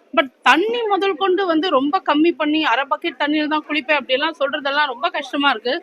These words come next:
அப்படியெல்லாம் இல்ல பிக் பாஸ். பிக் பாஸ் வந்து கஷ்டப்படுத்துறது கிடையாது, சைக்கலாஜிக்கலா அவங்கள க-,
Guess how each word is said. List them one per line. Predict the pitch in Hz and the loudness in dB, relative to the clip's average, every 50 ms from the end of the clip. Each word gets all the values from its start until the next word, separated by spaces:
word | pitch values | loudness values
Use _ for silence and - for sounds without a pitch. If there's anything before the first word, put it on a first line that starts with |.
| - - - _ _ _ - 269 | -8 -14 -20 _ _ _ -2 0
அப்படியெல்லாம் | 262 320 339 339 339 381 381 359 302 | 0 4 4 6 6 8 6 6 6
இல்ல | 320 339 311 254 233 247 | 4 4 2 2 0 -2
பிக் | 240 240 277 | -4 0 0
பாஸ். | 277 262 247 - - 233 277 330 294 226 | 2 2 0 0 -4 -2 -2 -2 -4 -4
பிக் | 285 254 247 359 | -8 -6 -2 0
பாஸ் | 349 349 - 302 | 0 0 0 -2
வந்து | 302 - - - 277 | -2 -2 0 0 0
கஷ்டப்படுத்துறது | 254 - - 427 427 415 359 330 339 262 311 254 262 247 254 | 0 0 -2 -4 -2 0 0 -2 0 -2 -2 -2 -2 0 2
கிடையாது, | 247 247 247 247 233 214 233 285 370 185 - - - - _ _ - _ _ - - | 2 4 4 4 4 2 0 -2 -2 -4 -6 -12 -20 -20 _ _ -20 _ _ 2 4
சைக்கலாஜிக்கலா | 311 349 311 - 403 415 415 330 330 302 381 392 381 | 4 4 4 6 6 6 6 6 4 4 6 6 8
அவங்கள | 349 320 302 269 247 254 240 226 - _ _ - 262 | 8 6 6 6 6 4 4 0 -6 _ _ 2 4
க-, | 247 247 247 233 240 240 | 4 6 6 6 4 4